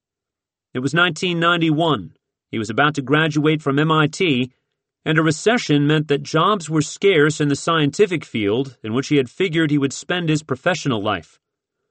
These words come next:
While in graduate school, he had taken a few finance classes at M I T's business school,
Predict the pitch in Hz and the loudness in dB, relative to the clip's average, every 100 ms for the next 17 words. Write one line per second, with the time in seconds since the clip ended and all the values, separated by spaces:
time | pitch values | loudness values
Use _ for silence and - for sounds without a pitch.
0 | _ _ _ _ _ _ _ _ _ - | _ _ _ _ _ _ _ _ _ -2
1 | 147 147 170 160 180 185 156 147 - 143 | 2 2 2 2 2 2 0 0 0 2
2 | 143 190 - _ _ _ 147 151 202 220 | 2 0 -6 _ _ _ -2 2 2 2
3 | 202 160 202 156 202 190 147 143 - 143 | 0 -2 -4 0 0 2 2 0 0 0
4 | 139 156 143 135 165 151 147 165 160 117 | 2 0 0 2 2 2 0 0 0 0
5 | 180 156 143 110 - 98 95 | 2 2 0 -4 -4 -4 -4